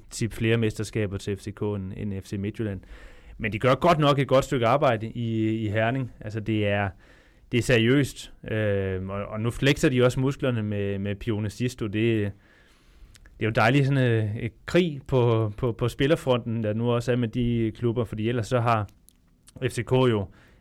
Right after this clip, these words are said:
dybest set i de sidste mange, mange år, altså, haft frit spil. Altså, alle de spillere, de har peget på, nærmest i Superligaen, øh,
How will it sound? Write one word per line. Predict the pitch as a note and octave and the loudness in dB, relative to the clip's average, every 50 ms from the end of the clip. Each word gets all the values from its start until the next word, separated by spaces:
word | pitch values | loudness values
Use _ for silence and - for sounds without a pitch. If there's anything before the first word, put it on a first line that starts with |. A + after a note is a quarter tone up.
| _ - - - _ _ _ - C3+ | _ -20 -20 -20 _ _ _ -14 -8
dybest | C#3 D3+ D#3 E3 - - | -4 2 2 2 4 4
set | D#3+ C#3+ C#3 B2 - | 4 2 2 2 -2
i | C#3 B2+ | -6 -6
de | G#2 G#2+ G#2+ | -4 -4 -4
sidste | G2 - B2+ B2 B2+ - B2+ A2 | -2 -2 -2 -2 -2 -4 -4 -4
mange, | F#2+ F#2 F2+ F2+ G2+ A#2 C#3+ D3+ C#3 | -4 -6 -8 -4 0 2 2 4 4
mange | B2 A2+ A#2 B2 A#2+ | 4 4 2 2 2
år, | A2+ A#2 B2 A#2+ A2 G2+ - - - | 4 6 6 4 4 0 -2 -8 -10
altså, | A2+ G2+ A#2 G#2 | -6 -4 -4 -4
haft | F2+ G#2+ A2 G#2 - | -2 -2 -2 -2 -2
frit | - C#3+ C#3+ - | -2 -2 -2 -2
spil. | - - B2 B2 B2+ B2+ | -2 0 0 2 2 0
Altså, | G#2+ A2 - G#2+ | -2 -2 0 2
alle | A#2 B2+ C#3 D3 | 2 2 2 2
de | C#3+ D3+ C#3+ - - _ _ _ _ | 0 -2 -2 -2 -6 _ _ _ _
spillere, | - - - C3+ C#3+ D3 B2+ | -8 0 2 4 4 4 4
de | C3 | 2
har | C3+ | 0
peget | B2 - A#2 A#2 B2 C#3+ B2+ | 0 2 4 4 4 4 4
på, | C3 C3 C3+ C3 A2+ - - _ _ _ _ _ _ | 2 2 2 2 0 -2 -8 _ _ _ _ _ _
nærmest | - - C#2+ A2 D3 C#3 - - | -16 -12 -10 -6 -6 -6 -2 -2
i | C#3+ | -4
Superligaen, | B2+ - D#3+ C#3+ C3 A#2+ A#2+ B2 A2+ B2+ B2 A2+ G#2+ - - - - - - - - _ _ _ _ | 0 0 2 2 2 2 2 0 2 2 2 2 0 -2 -8 -18 -20 -20 -20 -20 -20 _ _ _ _
øh, | - A#2+ A#2+ A2+ A2 G#2+ G#2 | -6 -2 0 0 0 0 -2